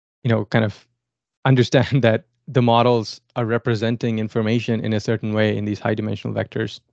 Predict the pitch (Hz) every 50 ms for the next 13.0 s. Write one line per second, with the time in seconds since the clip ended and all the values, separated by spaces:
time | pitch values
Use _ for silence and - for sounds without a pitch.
0 | _ _ _ _ _ _ _ _ - 131 120 113 117 110 110 101 107 104 101 -
1 | - 120 107 104 104 104 107 107 101 104 104 104 107 110 107 107 107 - 120 113
2 | 113 107 104 104 104 - _ _ _ _ _ _ _ _ _ _ _ _ _ _
3 | _ _ _ - - - - - - - _ _ _ - 135 127 - - 117 110
4 | 117 117 117 113 110 - 113 107 104 104 98 - 107 104 104 104 104 98 _ _
5 | _ _ _ _ - - - 117 110 104 101 _ _ _ _ - 123 117 - -
6 | 117 113 107 107 101 104 107 104 104 104 - - - - 123 117 113 110 110 107
7 | 107 101 101 104 104 101 101 101 98 - - 107 104 101 - _ _ _ _ _
8 | _ _ _ _ _ _ _ _ _ _ - 127 117 113 110 110 104 - - 120
9 | 117 - - 113 - - _ - 120 107 104 98 - 104 104 107 104 101 95 -
10 | 107 107 - 113 104 107 - - _ _ _ - - 113 110 101 104 98 104 -
11 | - 120 110 104 - - 85 82 - - - _ _ _ _ _ _ _ _ _
12 | - 127 113 110 107 107 107 110 110 107 101 - - - 120 110 107 104 104 101